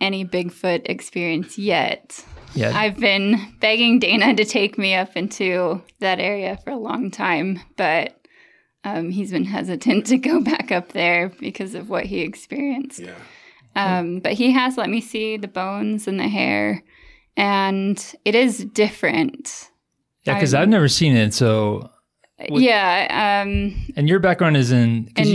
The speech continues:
Speaker 1: in
Speaker 2: you were a nurse.
Speaker 1: nursing,
Speaker 2: Yeah,
Speaker 1: uh-huh.
Speaker 2: so you kinda have that
Speaker 1: A, a
Speaker 2: different
Speaker 1: little bit of
Speaker 2: perspective.
Speaker 1: experience,
Speaker 2: Yeah.
Speaker 1: um,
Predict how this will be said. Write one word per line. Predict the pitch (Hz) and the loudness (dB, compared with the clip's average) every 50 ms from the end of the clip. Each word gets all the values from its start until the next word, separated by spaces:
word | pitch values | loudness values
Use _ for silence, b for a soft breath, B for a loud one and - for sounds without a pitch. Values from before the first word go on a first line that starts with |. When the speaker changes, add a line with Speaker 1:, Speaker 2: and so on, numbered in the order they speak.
| 151 - | 2 4
Speaker 1:
in | 185 | 4
Speaker 2:
you | 202 | 4
were | 214 175 | 4 4
a | 139 139 | 4 4
nurse. | 139 131 120 | 4 4 4
Speaker 1:
nursing, | 120 - 220 220 226 226 | 4 2 2 0 2 2
Speaker 2:
Yeah, | 170 160 127 | 4 4 4
Speaker 1:
uh-huh. | 107 101 202 202 | 2 2 2 2
Speaker 2:
so | 139 123 | 4 4
you | 120 120 131 143 151 147 | 4 4 4 4 2 2
kinda | - - 160 135 127 | 2 2 2 4 4
have | 120 127 123 117 117 113 110 110 - - - - - - _ b b b b b b b b b b b - | 4 4 4 2 2 0 -2 -4 -8 -12 -14 -16 -20 -20 _ b b b b b b b b b b b 0
that | 117 165 | 2 2
Speaker 1:
A, | 214 | 4
a | 170 | 4
Speaker 2:
different | 135 127 - 233 | 4 4 4 6
Speaker 1:
little | - - - 269 | 6 6 6 4
bit | - - | 4 2
of | - - - | 2 2 2
Speaker 2:
perspective. | - - 110 | 2 2 2
Speaker 1:
experience, | 113 110 - 208 190 202 202 196 156 131 110 107 107 104 - | 2 2 2 2 4 4 4 4 4 4 4 2 0 -2 -2
Speaker 2:
Yeah. | - - 226 226 220 208 202 | -2 0 2 4 4 4 4
Speaker 1:
um, | 196 196 208 214 196 - - - - | 4 2 2 0 0 -2 -6 -8 -12